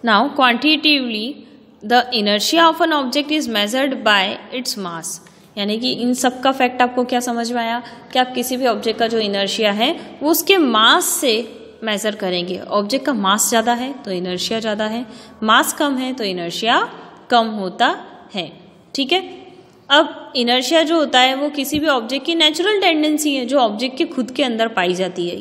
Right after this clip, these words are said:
ये कोई external property, property नहीं है, हर object की internal property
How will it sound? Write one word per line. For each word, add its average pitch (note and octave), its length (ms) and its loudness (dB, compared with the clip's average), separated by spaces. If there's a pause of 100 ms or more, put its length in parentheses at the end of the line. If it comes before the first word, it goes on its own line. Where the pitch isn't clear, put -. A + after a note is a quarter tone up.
ये B3+ 60 0
कोई D4 180 0
external C#4+ 580 0
property, B3 520 0 (100)
property A3 500 -2
नहीं G#3+ 260 -2
है, C#4 140 -4 (400)
हर D4 160 6
object B3 360 2
की B3 100 0
internal G3+ 400 -2
property G3+ 520 -4